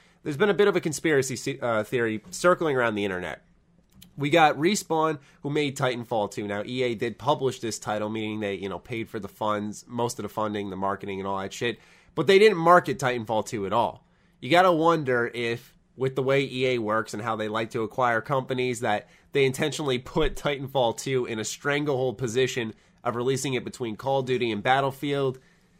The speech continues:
put them in a horrible financial position afterwards 'cause the game sold like shit, and then bought them when they were in deep troubles.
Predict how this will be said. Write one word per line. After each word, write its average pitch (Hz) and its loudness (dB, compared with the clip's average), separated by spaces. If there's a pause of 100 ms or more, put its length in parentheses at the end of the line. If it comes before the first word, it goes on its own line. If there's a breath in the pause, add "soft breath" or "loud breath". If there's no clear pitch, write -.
(260 soft breath)
put 208 4
them 208 4
in 190 6
a 143 4
horrible 156 6
financial 139 0
position 127 -2
afterwards 113 -2
'cause 104 -10
the 107 -6
game 123 2
sold 107 -4
like 85 -10
shit, 107 -4 (600 soft breath)
and 127 -2
then 123 2 (380)
bought 147 6
them 104 -2
when 113 -4
they 113 0
were 104 0
in 104 -2
deep 101 -8
troubles. 101 -6